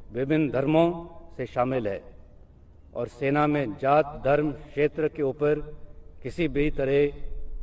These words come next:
का भेदभाव नहीं किया जाता। भारतीय सेना कर्तव्य, वीरता और निष्पक्षता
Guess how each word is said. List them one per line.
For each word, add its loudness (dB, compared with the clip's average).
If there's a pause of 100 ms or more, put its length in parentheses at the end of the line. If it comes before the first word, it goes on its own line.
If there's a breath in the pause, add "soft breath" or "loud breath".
(100)
का -2
भेदभाव 4 (300)
नहीं 0
किया 0
जाता। 0 (1700)
भारतीय 6
सेना 4
कर्तव्य, 4 (460)
वीरता 2 (580)
और -6
निष्पक्षता -2